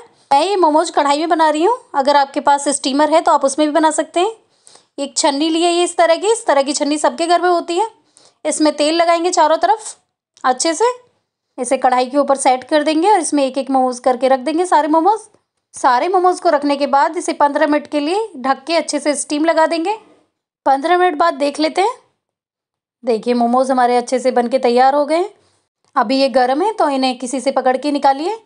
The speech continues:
इनके बनने की पहचान ये है कि इनमें से सब्जियां दिखाई देने लगती हैं।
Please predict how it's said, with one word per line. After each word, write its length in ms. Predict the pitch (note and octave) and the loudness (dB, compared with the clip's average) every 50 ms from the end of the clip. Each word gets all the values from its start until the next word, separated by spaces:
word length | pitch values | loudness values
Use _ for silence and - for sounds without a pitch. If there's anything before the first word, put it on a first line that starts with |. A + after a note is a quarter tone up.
| _ _ _ _ _ _ _ _ - | _ _ _ _ _ _ _ _ -2
इनके 240 | D#4+ D4+ D4 D4 E4+ | 0 0 2 2 2
बनने 300 | C#4 D4 C#4 C#4 C#4+ D#4 | 2 0 0 0 -2 -2
की 100 | D4 F4 | 0 0
पहचान 380 | C#4+ D4+ C#4+ C#4+ D#4 D#4+ D#4 D4+ | 0 0 2 2 2 2 2 2
ये 180 | D4+ C#4+ D4 D4 | 0 0 2 2
है 160 | C#4 C#4+ D#4+ | 2 2 0
कि 140 | F4 - F4 | 0 -2 -2
इनमें 180 | E4+ D4+ C#4+ C#4 | 0 0 0 0
से 120 | C#4 E4 | -2 -2
सब्जियां 360 | D4+ - C4+ A3+ G#3+ C4+ C#4 | -2 -2 -4 -2 -2 -2 -2
दिखाई 280 | A#3+ C4+ - C4 C4 C#4 | -2 -2 -2 -2 -2 -2
देने 200 | C4 D#4 D4 D#4 | -2 -2 0 0
लगती 280 | D4+ D4+ D4 - - D#4+ | 0 -2 -2 -4 -4 -2
हैं। 140 | F4+ G#4+ | -2 -2